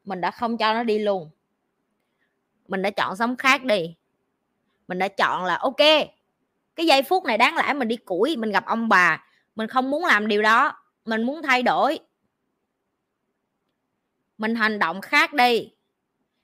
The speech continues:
Để cho mình có thể làm sai để mạnh mẽ lên được, để gặp lại bạn. Chính là bạn, cái này là cái mà Nhi luôn nói á, tức là bạn là cái người mà bạn phải yêu thương và bạn phải trân trọng nhất là tại vì như vậy đó.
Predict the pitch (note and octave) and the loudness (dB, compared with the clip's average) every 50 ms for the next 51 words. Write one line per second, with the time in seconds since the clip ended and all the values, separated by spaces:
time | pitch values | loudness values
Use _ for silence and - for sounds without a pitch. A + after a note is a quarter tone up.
0 | _ _ _ - F#3+ A3+ B3 - C#4 B3+ B3 B3 B3 A#3+ A3+ A3+ A3 G#3 G3 F#3 | _ _ _ -2 -2 -2 0 2 4 4 6 6 4 2 2 0 -2 -2 -4 -6
1 | - - A#3 C4 C#4 A#3+ F3 G3 A#3+ G#3 G3+ F#3+ - - B3 A#3 A#3 A#3 A3+ G3+ | -6 -4 -4 -2 -2 -2 -2 -2 -2 -2 -4 -6 -2 2 4 6 6 6 4 2
2 | F3 G#3 A#3+ A3 D3 E3+ F#3 F3+ D#3+ D#3+ A#3 C4+ A#3+ A3+ A3 A3 G#3 G3 F#3 D#3+ | 0 -2 -4 -4 -4 -6 -8 -8 -6 -4 -2 0 0 0 0 0 0 -2 -2 -2
3 | - _ - A3 G3+ A3+ G3+ A3 F#3+ - - G3 F3 - A#2+ - - G#3+ G#3 - | -4 _ -10 -10 -8 -4 -2 0 0 0 -2 -6 -8 -8 -8 -8 -6 -6 -6 -6
4 | - D#3+ E3+ E3+ _ _ _ - C#4+ D4+ F#4 D#4+ G#3 F3+ F#3 - C3 D#3+ - A3+ | -8 -10 -14 -18 _ _ _ -12 -10 -6 -4 -4 -4 -2 -4 -4 -4 -6 -6 -8
5 | B3+ D#4+ C#4 G3+ F#3+ E3+ - F3 A#3+ D4 D4 B3 G#3 F3+ G3+ G#3 A3 A3 A3 G#3+ | -6 -6 -6 -6 -6 -6 -6 -6 -6 -6 -6 -8 -8 -6 -6 -6 -6 -6 -6 -6
6 | G3+ - B3+ C4+ C#4 - - C4+ B3+ G3+ E3+ E3 - _ _ _ _ _ _ _ | -6 -6 -6 -6 -8 -10 -8 -6 -4 -4 -4 -4 -6 _ _ _ _ _ _ _
7 | _ _ _ _ _ - A3+ F#3 D3 C3+ E3+ G3 F#3+ G3 - C4+ D4 C#4+ C4 A3+ | _ _ _ _ _ 0 2 2 2 0 -2 -4 -4 -4 -4 -4 -4 -2 0 2
8 | G3+ F#3+ F#3 E3+ E3 C#3+ D#3+ - - C#3 E3 - - G3+ C#3 - B3+ C4 C4 C4 | 2 0 0 -2 -4 -4 -2 -4 -4 -4 -6 -6 -6 -4 -4 -2 -2 -2 -4 -4
9 | - - B3+ B3+ B3 A#3+ A#3 F#3 C#3+ D3+ G#2 G2+ E3+ G3 G3 - - A#3 A#3 A#3+ | -4 -2 0 0 0 0 0 -2 -2 -2 -4 -4 -6 -8 -8 -4 -2 -2 -2 -2
10 | A#3 - - - - E3 G3+ A#3 C#4+ - - - E3+ - - - C#3 E3 E3+ E3 | -2 -4 -6 -8 -6 -6 -6 -6 -6 -6 -6 -6 -6 -6 -6 -6 -6 -6 -6 -6
11 | E3 F3+ F#3 F3 B2+ - - | -8 -8 -10 -10 -12 -12 -14